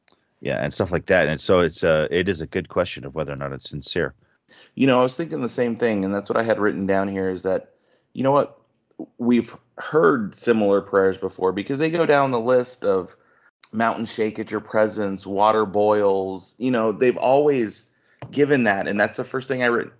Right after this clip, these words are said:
Speaker 2: wrote down too is lip service, is, you know, that they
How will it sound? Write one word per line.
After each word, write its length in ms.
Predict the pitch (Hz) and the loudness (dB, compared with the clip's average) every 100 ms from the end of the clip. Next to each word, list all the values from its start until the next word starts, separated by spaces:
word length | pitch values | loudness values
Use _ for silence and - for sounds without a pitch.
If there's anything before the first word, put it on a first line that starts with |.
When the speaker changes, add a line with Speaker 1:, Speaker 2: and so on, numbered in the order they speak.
| - | -2
Speaker 2:
wrote 200 | 110 - | -2 0
down 220 | 120 113 | 0 -2
too 200 | 139 131 | 0 0
is 140 | 98 | 0
lip 240 | 107 143 - | 4 2 2
service, 560 | - 87 78 52 - - _ _ _ _ _ | -4 -4 -6 -8 -12 -18 _ _ _ _ _
is, 440 | 98 98 98 - _ _ _ | 0 0 0 -10 _ _ _
you 140 | - 117 | -2 0
know, 120 | 104 | 2
that 180 | 101 - | 2 2
they 360 | 98 78 - | 0 0 -6